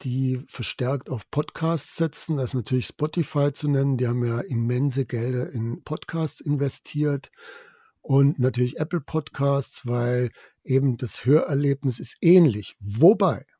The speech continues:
muss man auch wieder sagen, es gibt sehr, sehr erfolgreiche Podcast-Formate, die eben bei Spotify sind und bei Apple und die Podcaster sind bei Clubhouse, machen dort wiederum Werbung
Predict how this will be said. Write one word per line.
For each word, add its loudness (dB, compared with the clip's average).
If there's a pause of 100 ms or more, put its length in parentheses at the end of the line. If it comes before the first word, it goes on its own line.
muss -8
man -10
auch -10
wieder -8
sagen, 0 (680)
es -8
gibt -2
sehr, 4
sehr 0
erfolgreiche 0
Podcast-Formate, 0
die -6
eben -6
bei -10
Spotify -6
sind -2
und -10
bei -12
Apple -4 (320)
und 2
die 0
Podcaster 0 (360)
sind 4 (260)
bei -2
Clubhouse, 0
machen 0
dort 0
wiederum 0
Werbung 0